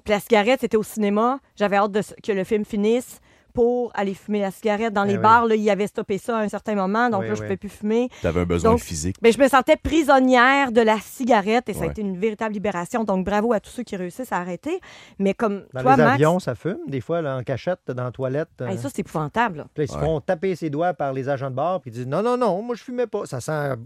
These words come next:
Speaker 2: à côté, là. Tu sais, c'est sûr qu'ils ont clenché une cigarette, hein.
Speaker 1: Ben oui, essayez au moins les patchs, la gomme, ou vapoter. Vapoter.
Speaker 2: Mais tu
Speaker 1: Aujourd'hui,
Speaker 2: vois,
Speaker 1: les
Speaker 2: ça,
Speaker 1: jeunes
Speaker 2: c'est,
Speaker 1: commencent
Speaker 2: c'est
Speaker 1: par
Speaker 2: misé
Speaker 1: vapoter.
Speaker 2: sur la volonté. Puis
Speaker 1: Ouais.
Speaker 2: parfois, la force de la volonté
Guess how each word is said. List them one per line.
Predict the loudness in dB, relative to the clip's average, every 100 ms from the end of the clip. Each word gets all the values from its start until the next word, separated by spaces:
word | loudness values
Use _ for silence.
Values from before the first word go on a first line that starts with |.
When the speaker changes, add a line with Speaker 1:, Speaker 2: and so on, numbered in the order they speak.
| -8
Speaker 2:
à | -8
côté, | -4 -6 -4 -6 -6
là. | -8
Tu | -10
sais, | -12
c'est | -10
sûr | -4 -4 -4 _ _
qu'ils | -10
ont | -8
clenché | -6 -6 -6
une | -10
cigarette, | -6 -4 -4 -6 -8
hein. | -14
Speaker 1:
Ben | -16 -20
oui, | -12
essayez | -12 -10 -8
au |
moins | -6 -6
les | -8
patchs, | -4 -4 -4 -12
la | -10
gomme, | -8 -8 -10
ou | -14 -16 _ _ _
vapoter. | -8 -8 -8 -8
Vapoter. | -2 -2 -2 -4 -2
Speaker 2:
Mais | -2
tu |
Speaker 1:
Aujourd'hui, | 2
Speaker 2:
vois, | 2
Speaker 1:
les | 4
Speaker 2:
ça, | 2
Speaker 1:
jeunes | 2
Speaker 2:
c'est, | -2
Speaker 1:
commencent | -2 -4
Speaker 2:
c'est | -2 0
Speaker 1:
par | 2
Speaker 2:
misé | 2 2
Speaker 1:
vapoter. |
Speaker 2:
sur | 2 2
la | 2 2
volonté. | 2 0 -2 -6 -8 -10 _ -10
Puis | -2
Speaker 1:
Ouais. |
Speaker 2:
parfois, | 0 0 0 0
la | 0
force | -2 2 4 4 2
de | 0
la |
volonté | 0 0 -2 -4 -6 -6